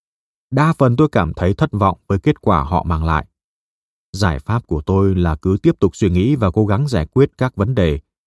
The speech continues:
thậm chí gồng gánh ngày càng nhiều hơn. Và như thế,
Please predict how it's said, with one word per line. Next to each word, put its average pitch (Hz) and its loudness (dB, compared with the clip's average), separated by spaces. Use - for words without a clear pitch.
thậm 135 0
chí 160 4
gồng 110 2
gánh 101 0
ngày 104 0
càng 85 -2
nhiều 87 0
hơn. 110 0
Và 82 -2
như 95 0
thế, 104 0